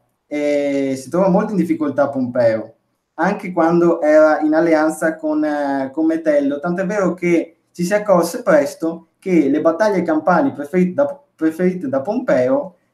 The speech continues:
erano in realtà un favore a, a, a Sertorio, il quale vinceva sempre in campo aperto. Bis-, eh, bisognava usare la strategia di Metello.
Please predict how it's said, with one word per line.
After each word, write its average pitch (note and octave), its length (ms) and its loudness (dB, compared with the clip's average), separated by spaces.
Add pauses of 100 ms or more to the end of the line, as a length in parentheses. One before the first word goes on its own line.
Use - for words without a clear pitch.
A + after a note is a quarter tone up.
erano D3+ 360 2
in D#3+ 120 4
realtà F3 560 2
un F#3 140 4
favore D3 600 2
a, A#2+ 500 -2
a, A2+ 80 -10 (360)
a B2+ 320 -8
Sertorio, D3+ 720 2
il - 40 -8
quale E3 360 0
vinceva F3+ 440 2
sempre A3+ 380 -2
in C3+ 100 2
campo C3+ 320 0
aperto. C3 640 -4 (240)
Bis-, - 280 0
eh, F3 220 -2
bisognava F#3 320 0
usare - 180 4
la F#3 80 2
strategia A3 400 0
di D#3+ 100 0
Metello. B2+ 580 0